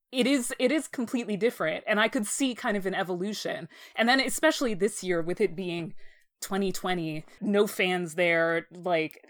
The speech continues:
every, it's just been such a weird, stressful time for everybody. And yet there's still, like, the celebration is kind of obligatory. It, it becomes obligatory after a certain point.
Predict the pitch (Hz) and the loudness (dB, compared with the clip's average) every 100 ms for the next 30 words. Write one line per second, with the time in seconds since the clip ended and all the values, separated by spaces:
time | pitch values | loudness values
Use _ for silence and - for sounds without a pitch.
0 | - 202 196 226 202 214 - 233 180 240 | -2 0 0 -2 -2 -4 -2 -4 2 2
1 | 226 - 220 220 160 185 214 214 180 - | 2 -2 0 0 0 -2 -2 -2 -2 -2
2 | 185 185 - 170 - 165 170 175 160 165 | 0 -2 -4 -6 -4 -4 -4 -4 -4 -4
3 | 156 156 156 160 - - - 202 220 247 | -4 -4 -4 -6 -12 -16 0 4 6 8
4 | 254 - - 277 269 269 254 214 226 202 | 6 2 4 6 8 8 6 4 2 2
5 | 196 - - 339 226 208 233 - 208 180 | 0 0 2 4 4 4 4 4 2 2
6 | 165 - 190 170 - 285 202 165 160 - | -2 -2 -2 -2 -2 0 0 0 0 -2
7 | 151 - 185 175 _ - - 247 - 190 | -4 -4 -6 -8 _ -4 0 2 2 0
8 | 190 190 - 233 214 170 180 180 185 175 | -2 -4 -4 -2 0 2 2 2 -2 -2
9 | - 165 156 156 - 302 170 196 - - | -6 -4 -4 -6 -8 -10 -10 -12 -12 -16
10 | - - | -14 -16